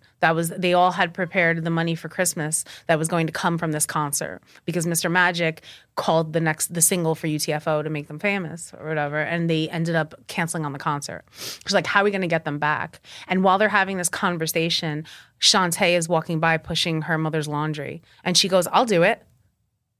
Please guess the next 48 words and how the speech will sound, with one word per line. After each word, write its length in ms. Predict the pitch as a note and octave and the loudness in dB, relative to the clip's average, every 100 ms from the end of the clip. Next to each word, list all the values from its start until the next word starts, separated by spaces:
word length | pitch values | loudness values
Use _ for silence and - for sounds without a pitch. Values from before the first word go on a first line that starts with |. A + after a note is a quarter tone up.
| _ _ _ _ - | _ _ _ _ 0
And 100 | G#3+ | 4
they, 120 | A3 | 4
like, 180 | G3+ G3 | 4 4
all, 160 | F3+ | 2
like, 180 | F3 E3 | 0 0
look, 380 | E3+ E3 E3 - _ _ | 2 2 0 -10 _ _
and, 280 | F#3+ F#3 E3+ | -6 -4 -6
and, 340 | - E3 D#3+ D#3+ - | -4 -2 -2 -4 -6
and 140 | E3+ | -6
she's 140 | F#3+ | -2
like, 160 | F#3+ F#3+ - | -2 0 0
"I'll 80 | D4+ | 2
do 120 | G3+ | 2
it. 160 | A#3 G#3+ | 2 0
Let 100 | A#3+ | 0
me 100 | C4+ | 2
do 160 | E3+ | 0
it." 140 | C#3+ - _ _ _ _ _ _ _ _ _ _ | -4 -8 _ _ _ _ _ _ _ _ _ _
And 480 | G#3 F#3+ F3+ F3 E3 - _ | 2 4 2 -2 -4 -12 _
that's, 240 | G3 F3+ | 4 4
like, 140 | G3 F3 | 2 2
literally 420 | E3+ E3 D#3+ E3 | 2 2 2 0
how 240 | F#3 D#3 | 2 2
it 60 | D3+ | 2
went 180 | E3 D#3 | -2 -2
down. 380 | D#3+ D#3+ D#3+ F3 _ _ | 0 0 -2 -8 _ _
Then 140 | F3+ E3 | 0 2
they 100 | D#3+ | 2
put 140 | F#3 | 0
her 100 | F3+ | 0
in 80 | E3 | 0
a 40 | D#3+ | -2
studio, 580 | - D#3+ D#3+ D#3 D#3 - | -4 -2 0 0 -2 -6
and 120 | E3 | -8
she 120 | - | -8
just 160 | D#3 D#3 | -8 -8
started 260 | D3+ C#3+ D#3+ | -8 -8 -10
talking 320 | - - D#3+ | -14 -14 -16
shit. 280 | - - - _ _ _ _ _ _ _ _ _ - | -14 -16 -16 _ _ _ _ _ _ _ _ _ 4
Like, 260 | A#3 A3 | 4 4
the 140 | A3 A#3 | 2 2
fact 280 | F#3 F3 | 2 2
that 180 | - F#3 | 0 0
this 300 | F#3+ A3 - | 0 -2 -4
little 300 | G3 G3 A#3 | 0 4 6
girl 280 | A#3+ C4 C4+ | 6 6 6
is, 100 | C#4 | 4
like, 260 | C4+ B3 | 4 4